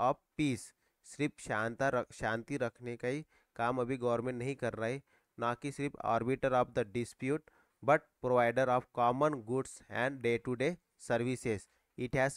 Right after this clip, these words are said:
directly and indirectly become the principal innovator, a major determiner of social and economical program, and main financer as well as main guarantor to a large scale enterpriser।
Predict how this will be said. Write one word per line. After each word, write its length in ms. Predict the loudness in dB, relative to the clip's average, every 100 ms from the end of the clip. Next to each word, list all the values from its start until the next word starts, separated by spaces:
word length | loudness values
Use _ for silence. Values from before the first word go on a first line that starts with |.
| -2
directly 600 | 0 2 0 -4 -4 -2
and 180 | -2 -2
indirectly 600 | -4 0 0 0 -4 -4
become 340 | -4 -4 -4
the 180 | -2 -4 -6 _ _ _
principal 600 | -2 -2 -4 -6 0 -2
innovator, 760 | 0 -2 0 2 4 4 2 0 _ _ _ _
a 100 | -4
major 460 | 0 0 0 2 0
determiner 680 | 0 -6 -2 0 0 0 0 0
of 120 | -2
social 720 | -6 -4 -4 -4 -2 -2 -2
and 220 | 0 0
economical 640 | -2 -4 -2 -2 -2 -4 -6
program, 520 | _ -2 0 -2 -2 -8 _ _ _
and 360 | -2 -2 -2 -2
main 240 | -2 -2
financer 840 | -4 0 0 2 -2 -2 -4 -6 -10 _ _ -2
as 240 | -2 0
well 160 | 0 2
as 220 | 0 -2 -4 0
main 220 | 0 0
guarantor 600 | 0 2 0 0 -2 -2 _ _ -4
to 120 | 0
a 40 | 0 2
large 280 | 4 6 4
scale 360 | -2 0 0 -2 _ _ _
enterpriser। 800 | -6 -2 0 0 0 0 2